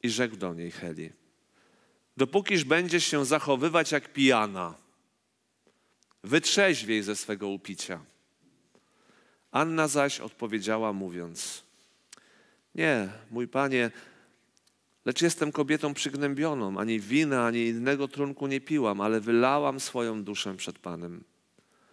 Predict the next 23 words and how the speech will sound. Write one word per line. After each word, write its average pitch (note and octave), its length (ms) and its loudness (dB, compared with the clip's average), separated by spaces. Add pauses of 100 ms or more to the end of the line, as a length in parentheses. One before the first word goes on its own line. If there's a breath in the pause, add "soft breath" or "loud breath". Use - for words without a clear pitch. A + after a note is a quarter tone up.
(280 soft breath)
Nie D3+ 100 -2
uważaj D3 380 2
swojej G2+ 320 -2
służebnicy G#2+ 680 -4
za A2 120 -4
kobietę A2+ 380 -4
przewrotną, G#2+ 760 -4 (840 loud breath)
gdyż B2+ 260 2
z A#2 160 -2
głębi E3 400 2
swej C#3+ 240 2
troski D3+ 520 0
i C#3+ 60 4
zmartwienia C3 800 0
dotychczas A#2 600 -8
mówiłam”. F#2+ 600 -6 (1300 loud breath)
Wtedy C3+ 280 0
odpowiedział B2 520 0
Heli, A2 340 0
mówiąc: G2 440 -6 (200)
„Idź - 160 -8
w - 40 -16
pokoju, G#2 680 -4